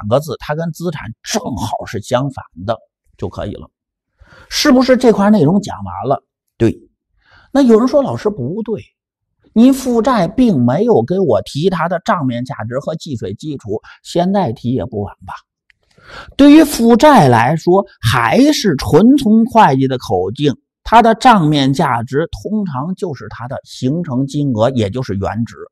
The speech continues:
为啥呀？负债既不会提折旧，也不会摊销，当然也不会提减值准备。负债的账面价值就是它的原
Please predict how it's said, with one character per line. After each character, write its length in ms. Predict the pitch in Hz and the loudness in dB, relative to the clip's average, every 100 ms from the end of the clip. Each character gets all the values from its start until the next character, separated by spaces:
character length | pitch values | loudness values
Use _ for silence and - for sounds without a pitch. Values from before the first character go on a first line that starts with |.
| _ _ _ | _ _ _
为 140 | 220 92 | -2 -2
啥 140 | - | -8
呀？ 60 | - - _ _ _ _ _ - - | -18 -20 _ _ _ _ _ -20 -16
负 260 | - 269 269 | 0 4 6
债 180 | 254 | 4
既 380 | 247 - 285 185 | 2 0 2 4
不 220 | 135 185 | 4 4
会 180 | 214 160 | 4 2
提 220 | 139 180 | 0 -2
折 200 | 202 190 | 0 0
旧， 220 | 214 196 120 | 0 0 0
也 260 | 113 101 101 | -2 -4 -6
不 160 | 165 196 | -6 -6
会 140 | 113 | -6
摊 260 | - 143 175 | -8 -10 -6
销， 120 | 170 - | -6 -4
当 220 | 190 196 | -4 -4
然 240 | 175 175 123 | -4 -6 -6
也 160 | 92 | -6
不 160 | 101 143 | -8 -8
会 160 | 180 113 | -6 -8
提 200 | 147 151 | -8 -12
减 200 | 104 98 | -10 -8
值 140 | 131 | -8
准 220 | 113 85 | -8 -2
备。 120 | 104 - _ - - | 0 0 _ -20 -20
负 280 | - 233 247 | -6 2 4
债 280 | 277 247 165 | 6 6 4
的 120 | 214 | 4
账 200 | 208 165 | 2 2
面 180 | 147 139 | 0 0
价 200 | 156 127 | -2 -2
值 180 | 151 185 | -6 -4
就 240 | 214 147 | -4 -4
是 100 | 101 | -8
它 160 | 113 110 | -8 -8
的 100 | |
原 80 | 117 | -8